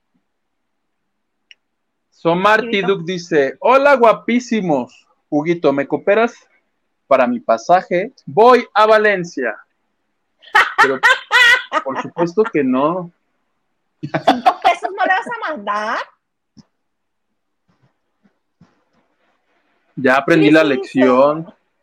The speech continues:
Speaker 2: <laughs> Cristi dice, "Aten-, atenta petición a todos los que están conectados viendo el programa. Por favor, pongan su like. No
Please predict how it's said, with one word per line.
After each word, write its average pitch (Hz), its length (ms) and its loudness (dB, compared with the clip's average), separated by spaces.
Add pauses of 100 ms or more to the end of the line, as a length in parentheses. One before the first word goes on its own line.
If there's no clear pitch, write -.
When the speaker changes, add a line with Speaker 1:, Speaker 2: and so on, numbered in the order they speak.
(340)
Speaker 2:
<laughs> 247 300 -14 (440)
Cristi 349 380 -10
dice, 311 420 -10 (260)
"Aten-, 294 520 -6 (280)
atenta 262 640 -2
petición 302 420 -14
a 330 60 -10
todos 320 200 -6
los 320 160 -12
que - 60 -16
están 254 240 -14
conectados 262 500 -8
viendo 220 200 -10
el 214 80 -10
programa. 262 400 -8
Por 240 160 -10
favor, 285 300 -2
pongan 339 280 -8
su 302 140 -12
like. 311 460 -4
No 262 240 -10